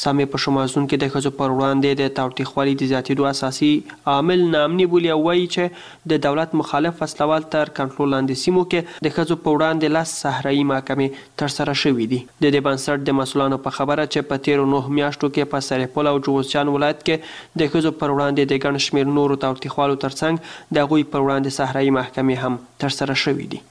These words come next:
سامي وایي چې د روان کال له پیل څخه تر دمه په بلخ، جوزجان، سرپل او سمنګان ولایتونو کې د ښځو په وړاندې د تاوتریخوالي یا تشدد څه کم نهه سوه پیښې ثبت ته رسېدلي چې د تیر کال د نهه میاشتو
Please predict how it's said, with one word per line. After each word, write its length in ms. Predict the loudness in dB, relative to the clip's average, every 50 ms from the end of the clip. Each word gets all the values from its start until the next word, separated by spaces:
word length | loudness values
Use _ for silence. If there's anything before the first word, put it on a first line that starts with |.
| -4 -2
سامي 260 | 0 2 2 2 2
وایي 220 | 2 2 2 0
چې 120 | 0 0 -2 -2
د 20 | 0 0
روان 220 | 0 0 0 0 -2 -2 -2
کال 120 | -2 0 0 -2
له 60 | -2 -2 -2
پیل 120 | -4 -4
څخه 240 | -4 -6 -6 -4 -4 -4 -2 -4
تر 80 | -4 -4 -2 -2
دمه 180 | 0 0 -2 0 0
په 80 | 0 0 0 2 0
بلخ، 200 | 0 0 0 -2 -6 -4 0
جوزجان، 480 | 2 2 2 0 0 0 0 0 0 -2 -2
سرپل 360 | -2 -2 -2 -2 -2 0 2 2
او 100 | 2 0 -2 -2
سمنګان 400 | -2 -2 0 0 0 0 0 2
ولایتونو 500 | 2 2 2 0 0 0 0 2 2 2 2
کې 100 | 0 -2 -2 -4 -6 -4 -2
د 20 | -2 0
ښځو 200 | 0 0 0 0 -2 0
په 60 | 0 0 2
وړاندې 320 | 2 2 0 0 0 0 2 0
د 100 | 0 0 -2
تاوتریخوالي 640 | -4 -4 -6 -8 -12 -8 -4 -2 -2 0 0 2 2
یا 100 | 2 0 0 -2 -4
تشدد 380 | -4 -2 -2 -2 -2 -4 -4 -4 -8 -10
څه 180 | -6 -6 -6 -4 -2
کم 120 | -2 0 2 0
نهه 160 | 0 -2 -2 -2
سوه 160 | -2 0 -2 0 0
پیښې 260 | 0 0 2 0 -2 -2 -4 -10 -18 -20 -18 -10 -2 0
ثبت 180 | 0 0 0 -2
ته 60 | -2 -2 -2
رسېدلي 480 | -2 0 -2 2 2 4 4 4 2 0 -2 -8 -18 -20 -16 _ -2
چې 80 | 0 2 2
د 120 | 2 2
تیر 160 | 2 0 0 0 0
کال 160 | 0 0 0 0 -2 0
د 160 | 0 0 2 2 2
نهه 220 | 2 2 2 0 0
میاشتو 280 | -2 -2 -2 -4 -6